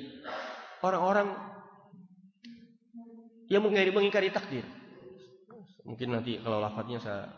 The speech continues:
sengaja. Iya, menyatakan, "Annal amra unuf." Itu mengingkari takdir, mengingkari ilmu Allah Subhanahu wa taala. Wah, mereka belajar ilmu. Apa kata beliau?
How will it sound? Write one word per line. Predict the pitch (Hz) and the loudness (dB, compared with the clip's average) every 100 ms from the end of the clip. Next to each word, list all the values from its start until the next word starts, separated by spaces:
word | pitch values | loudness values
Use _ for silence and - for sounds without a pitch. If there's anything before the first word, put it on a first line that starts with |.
| - - | -18 -12
sengaja. | 107 101 110 110 - - - - _ _ - 349 - 359 _ _ _ _ _ _ _ _ _ _ _ - | -8 -4 -4 -6 -10 -18 -20 -20 _ _ -20 -18 -20 -20 _ _ _ _ _ _ _ _ _ _ _ 4
Iya, | 165 127 - - - - - | 6 4 0 -12 -14 -18 -2
menyatakan, | 202 220 202 208 190 - | 4 4 6 6 4 4
"Annal | 226 196 - | 4 4 4
amra | 220 208 | 4 4
unuf." | 240 208 - - - - - - - - _ _ _ _ _ _ _ - | 6 4 0 -10 -14 -16 -20 -20 -20 -20 _ _ _ _ _ _ _ 2
Itu | 226 247 | 4 4
mengingkari | 240 226 240 | 6 4 2
takdir, | - 131 - - - - - - | -2 -4 -10 -12 -20 -20 -6 0
mengingkari | 247 233 220 | 4 4 4
ilmu | 202 185 | 6 6
Allah | 180 165 | 6 2
Subhanahu | 139 156 135 131 120 | 2 0 0 0 -2
wa | 113 | 0
taala. | 104 95 - - - _ _ _ | -2 -4 -8 -16 -20 _ _ _
Wah, | - 262 | -2 0
mereka | 233 233 196 | 2 0 0
belajar | 196 185 190 | 2 2 0
ilmu. | 185 170 - - - _ _ _ _ _ _ _ _ _ _ _ - 165 | -2 -6 -12 -16 -20 _ _ _ _ _ _ _ _ _ _ _ -16 -10
Apa | 135 120 | -6 -4
kata | 110 104 | -4 -4
beliau? | 107 113 | -4 -6